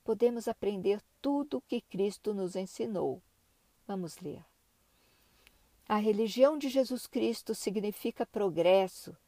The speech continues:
significa estar avançando para cima,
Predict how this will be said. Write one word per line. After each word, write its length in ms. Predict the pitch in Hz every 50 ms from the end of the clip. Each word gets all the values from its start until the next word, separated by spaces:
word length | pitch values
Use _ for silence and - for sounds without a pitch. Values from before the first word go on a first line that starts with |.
| _ _ _ _ _
significa 640 | - - 254 240 226 240 226 220 220 - - 233 -
estar 320 | 254 233 - - 247 240 247
avançando 640 | 240 226 254 226 220 - - - 226 233 233 233
para 240 | - 233 220 220 220
cima, 640 | - - - - 190 190 202 202 196 175 160 151